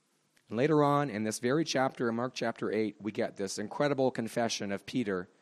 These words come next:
that Jesus is the Christ.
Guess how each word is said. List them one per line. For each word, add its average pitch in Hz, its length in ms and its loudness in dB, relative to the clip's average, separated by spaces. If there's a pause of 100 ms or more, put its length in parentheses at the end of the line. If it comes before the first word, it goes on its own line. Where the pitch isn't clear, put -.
(420)
that 98 180 -2
Jesus 127 840 0 (140)
is 113 500 0 (260)
the 101 100 0
Christ. - 600 -8